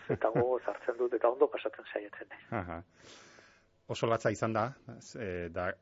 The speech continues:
Speaker 2: aurten, zuk Durangon, eh, zuk zeuk idatzitako liburua, eta Durangon ere eskuragarri egongo dena, dagoeneko liburu dendetan ere badagoena.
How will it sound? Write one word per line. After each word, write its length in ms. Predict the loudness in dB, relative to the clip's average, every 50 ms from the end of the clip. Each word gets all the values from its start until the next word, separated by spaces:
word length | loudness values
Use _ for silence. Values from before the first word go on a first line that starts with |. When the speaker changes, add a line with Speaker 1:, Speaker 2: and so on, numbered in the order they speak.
| _ -10 -6
Speaker 2:
aurten, 440 | -4 -4 -2 -2 -2 -2 -2 -2 -4 -8
zuk 260 | -8 -10 -10 -10 -10 -18 _ -10
Durangon, 580 | -6 -2 -2 -2 0 0 0 0 0 0 -2 -4 -6 -8 -8
eh, 380 | -8 -6 -6 -6 -6 -8 -8 -10
zuk 220 | -10 -12 -10 -6
zeuk 240 | -4 -4 -4 -4 -6 -10 -8
idatzitako 680 | -4 -4 -4 -4 -4 -6 -4 -4 -2 -2 -4 -4 -4 -4 -4
liburua, 320 | -6 -4 -2 0 0 0
eta 140 | 0 0 -2
Durangon 420 | -4 -4 -4 -4 -4 -6 -8 -8
ere 200 | -6 -6 -4 -4 -4 -4 -4 -6 -6 -8 -8 -10 -10
eskuragarri 560 | -12 -12 -10 -8 -6 -4 -4 -4 -4 -4 -6 -6
egongo 240 | -6 -8 -8 -8 -8
dena, 200 | -8 -8 -8 -8 -8
dagoeneko 1000 | -12 -12 -10 -8 -6 -6 -4 -4 -6 -6 -4 -4 -2 -2 -2 -2 -2 -2 -4 -4
liburu 280 | -6 -6 -6 -4 -4 -4
dendetan 400 | -6 -8 -8 -8 -8 -8 -8 -8
ere 480 | -8 -8 -8 -8 -8 -8 -10 -12 -14 -14
badagoena. 680 | -10 -6 -4 -2 0 -2 -2 -2 -4 -6 -4 -6 -6